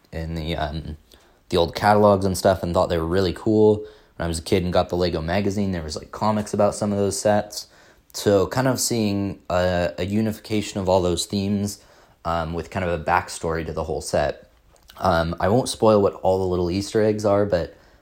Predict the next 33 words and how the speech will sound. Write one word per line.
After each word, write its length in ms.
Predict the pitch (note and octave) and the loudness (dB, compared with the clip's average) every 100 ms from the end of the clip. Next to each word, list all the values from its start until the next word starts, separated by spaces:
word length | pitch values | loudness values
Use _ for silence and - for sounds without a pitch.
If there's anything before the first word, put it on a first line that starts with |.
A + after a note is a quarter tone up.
| - | -8
the 80 | E2+ | 0
backstory 580 | G2 G2+ - G#2+ G2+ | 2 2 0 4 4
is 120 | F#2+ F2+ | 2 0
that 140 | F2+ | -2
this, 300 | F2+ E2 - | -2 -4 -8
this 500 | - E2 E2 - - - | -10 -8 -6 -8 -12 -12
mansion 640 | E2+ F#2+ F#2+ - G2+ G2 | -6 -4 -4 -2 -2 -2
was 160 | E2+ - | -4 -4
built 280 | F2 E2+ | -4 -4
around, 600 | - E2+ E2+ D#2+ E2 D#2 - - _ _ - | -4 -4 -4 -4 -6 -8 -14 -20 _ _ -4
uh, 220 | E2 D#2 | -2 0
built 280 | D#2+ F#2+ - | 0 0 2
by 500 | F2 E2+ E2 D#2+ - - | 2 2 0 -2 -8 -4
Baron 400 | - F#2 G2+ F#2+ | 0 2 2 0
von 320 | F2 E2 E2+ E2+ | 0 0 0 -2
Baron. 580 | F2+ F#2+ G#2+ B2 B2+ - | -2 -2 0 -2 -6 -4
I 120 | F2+ | -6
forget 220 | - F#2 | -4 -6
his 140 | - | -6
first 300 | - G2+ - | -4 -4 -2
name, 160 | G2+ F#2+ | -4 -2
but 140 | F2 | -4
his, 280 | - - - - | -6 -14 -14 -8
he 100 | F#2 | -6
is 140 | D2 | -4
Baron, 440 | D2 G2 A2 G#2 F#2 | 2 4 4 2 -2
and 100 | E2 | -6
his 180 | E2 - | -8 -4
last 300 | E2 F2 - | -2 -2 -4
name 200 | E2+ E2+ | -6 -6
is 200 | D2+ D#2 | -8 -8
von 360 | E2 D#2+ D#2+ | -2 -2 -2
Baron. 440 | D#2 - - C2+ | -4 -6 -8 -14